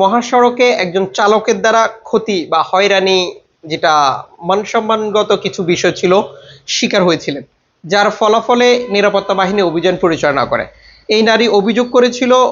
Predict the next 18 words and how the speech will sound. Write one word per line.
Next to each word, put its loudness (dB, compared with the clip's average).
যার 2
প্রেক্ষিতে 0
তিনি 2
নিশ্চিত -6
করেছিলেন 2
যে 2
একজন 2
ড্রাইভার 2
তার 2
গাড়ির 2
পেছনে -2
ধাক্কা -2
দিয়েছিলেন 0
এবং 2
তার 2
গাড়িকে 0
ঝুঁকিতে -4
ফেলেছিলেন 0